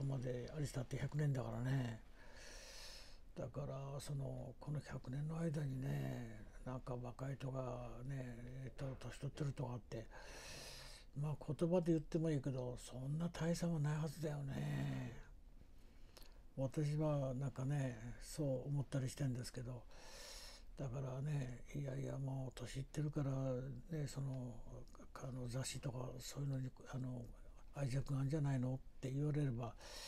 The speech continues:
まあ、そういう傾向はあるけど、やっ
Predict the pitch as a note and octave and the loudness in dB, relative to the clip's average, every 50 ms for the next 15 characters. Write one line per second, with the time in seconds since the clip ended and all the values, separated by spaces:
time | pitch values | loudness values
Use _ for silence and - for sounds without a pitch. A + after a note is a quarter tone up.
0 | - - - - - - - - D#3 - - - F3 F#3 G3 F3+ D#3 - - D#3+ | -8 -8 -8 -8 -8 -4 0 0 0 0 4 4 6 8 8 6 4 2 2 2
1 | F#3+ G#3 G3+ - G3 E3 B2+ B2 D3 D#3+ D#3+ - D3+ B2+ C3 C#3 C3 A#2+ - - | 2 2 2 2 2 4 4 4 2 2 4 4 4 4 6 4 4 2 0 -6
2 | - - - - - - - - - - - - - - - - D#3+ D3+ | -10 -12 -12 -12 -14 -14 -14 -14 -12 -10 -10 -10 -8 -8 -4 -2 -2 -2